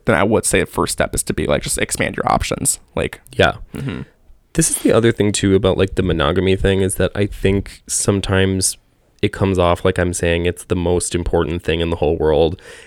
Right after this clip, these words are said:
Speaker 2: and that if you don't constantly have a monogamous relationship, then you're fucked and you're gonna die alone and, like, <laughs> be
Speaker 1: Right.
Speaker 2: miserable.
Speaker 1: <laughs> Yeah.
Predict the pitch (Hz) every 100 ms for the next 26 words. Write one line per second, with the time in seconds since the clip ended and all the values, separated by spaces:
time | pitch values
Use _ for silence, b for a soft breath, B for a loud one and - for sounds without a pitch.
0 | B - 95 85 92 87 82 - - 80
1 | - 90 78 90 85 87 80 87 87 90
2 | 87 85 87 87 95 92 85 85 - 85
3 | 78 - 87 85 90 82 80 85 82 85
4 | 80 85 143 - 180 175 214 202 147 131
5 | 135 156 - 240 226 214 - 123